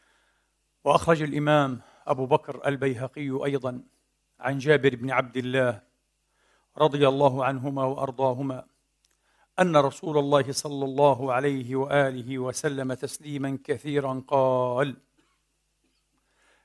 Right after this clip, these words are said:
"لقد أعطيت أمتي في رمضان، لقد أعطيت أمتي في رمضان خمس خصال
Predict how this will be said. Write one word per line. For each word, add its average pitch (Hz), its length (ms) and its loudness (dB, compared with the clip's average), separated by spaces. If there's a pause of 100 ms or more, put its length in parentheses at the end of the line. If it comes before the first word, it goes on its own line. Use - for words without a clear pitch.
"لقد 151 380 4
أعطيت 143 720 -2
أمتي 143 580 -4
في 147 260 -2
رمضان، 135 680 0 (1600)
لقد 131 300 -6
أعطيت 131 600 -2 (880)
أمتي 147 440 -2
في 160 240 -4
رمضان 139 680 0 (1300)
خمس 170 360 -2
خصال 143 760 0